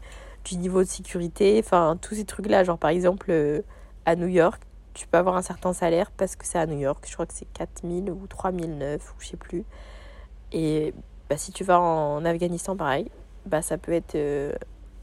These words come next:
environ quatre mille ou je sais pas combien, mais parce que du coup, la situation géographique, géopolitique aussi est un peu, euh, compliquée. Donc, euh, voilà. Le niveau de sécurité, tous ces trucs-là, euh, sont pris en compte.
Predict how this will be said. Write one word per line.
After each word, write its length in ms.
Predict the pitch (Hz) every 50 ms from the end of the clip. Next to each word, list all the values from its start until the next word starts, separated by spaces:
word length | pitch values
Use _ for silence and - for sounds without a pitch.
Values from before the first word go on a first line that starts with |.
| - -
environ 520 | - 165 165 170 170 165 165 180 180 180 -
quatre 240 | - 180 180 - -
mille 320 | 175 175 180 185 202 196
ou 80 | 180 170
je 80 | -
sais 60 | -
pas 120 | - 165 170
combien, 300 | - 165 165 160 180 196
mais 80 | 170
parce 200 | - - 160 -
que 100 | - -
du 120 | 170 160 156
coup, 140 | - - 214
la 120 | 196 -
situation 540 | - - - - 139 165 - - 170 180 - -
géographique, 640 | 180 185 175 160 156 147 147 165 - - 202 - - - - -
géopolitique 640 | 175 175 190 190 175 - 180 175 180 - - 220 208
aussi 300 | 196 190 - - 214 202
est 40 | 185
un 120 | 175 180
peu, 120 | - -
euh, 300 | 196 185 170 151 143 139 147 147 - - - - - - - - - 220 -
compliquée. 460 | - 196 185 190 185 - - 175 226
Donc, 260 | 240 202 175 - -
euh, 160 | 165 160 156 160
voilà. 380 | 180 170 165 165 165 185 285 - - - - -
Le 80 | 208 208
niveau 260 | 202 196 196 190 196
de 80 | 190 -
sécurité, 680 | - 185 - - 196 185 185 - - 196 190 190 190
tous 100 | - -
ces 140 | - 196 180
trucs-là, 540 | - - 175 - - 185 170 175 175 165 160
euh, 20 |
sont 160 | 170 - - -
pris 160 | - - -
en 120 | 196 175 170
compte. 500 | - 180 190 269 330 - - - -